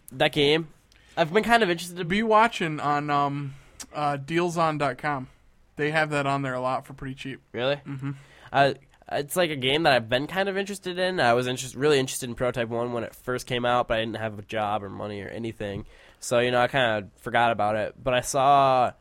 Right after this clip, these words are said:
Speaker 1: a trailer for Prototype two, and I was like, "Oh, that looks kinda cool." And I was like, I mean, the first one's, like, twenty bucks right now.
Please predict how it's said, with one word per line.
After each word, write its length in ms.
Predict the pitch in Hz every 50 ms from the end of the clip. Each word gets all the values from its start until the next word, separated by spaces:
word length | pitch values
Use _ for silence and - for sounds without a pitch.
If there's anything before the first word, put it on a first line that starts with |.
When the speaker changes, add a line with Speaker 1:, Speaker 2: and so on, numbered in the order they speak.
| _ _ _
Speaker 1:
a 60 | - 107
trailer 400 | - - 131 127 135 131 120 117
for 120 | - -
Prototype 560 | 110 - - 127 117 117 110 - 117 107 - -
two, 200 | - - 120 120
and 80 | 113 110
I 40 | 113
was 80 | 113
like, 140 | 117 127 131 190
"Oh, 120 | 240 277 220
that 80 | 180
looks 180 | - - - -
kinda 200 | - 233 202 156
cool." 460 | 139 - - 202 190 147 110 104 - _ _ _ _ -
And 80 | -
I 40 | 131
was 100 | 131 123
like, 120 | 127 113 - _ _ _ _ _ -
I 40 | 139
mean, 100 | 147 139
the 60 | 131
first 260 | - 160 165 165 -
one's, 240 | 175 147 127 120 107
like, 160 | 113 107 -
twenty 260 | - - 131 120 120
bucks 300 | 113 104 101 110 - -
right 140 | 123 123 131
now. 240 | 143 143 143 151